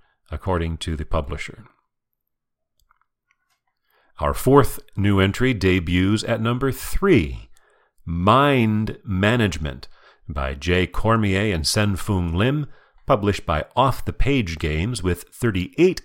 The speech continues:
thousand six hundred fifty-six, four thousand more than Heroes of Might and Magic three, and nearly quintuple what it had last week. The subtitle of Mind Management is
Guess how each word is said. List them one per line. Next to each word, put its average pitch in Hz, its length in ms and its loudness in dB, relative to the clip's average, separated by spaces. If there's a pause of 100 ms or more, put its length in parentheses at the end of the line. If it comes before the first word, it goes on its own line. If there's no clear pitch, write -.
thousand 85 600 -6 (280)
six - 300 -4
hundred 104 300 0
fifty-six, - 760 -6 (240)
four 165 440 4
thousand 98 720 -2
more 90 320 -2
than 85 160 -2
Heroes 92 640 -2
of 78 160 -4
Might 80 360 -4
and 82 220 -4
Magic 80 440 -6
three, 82 500 -6 (360)
and 110 360 -2
nearly 147 640 0 (640)
quintuple - 800 -2 (320)
what 71 220 -6
it 71 120 -6
had 76 420 -4 (120)
last 85 360 0
week. - 300 -10 (1080)
The 87 160 -4
subtitle 101 600 2
of 76 100 0
Mind 92 680 2
Management 92 680 -2
is 175 380 -2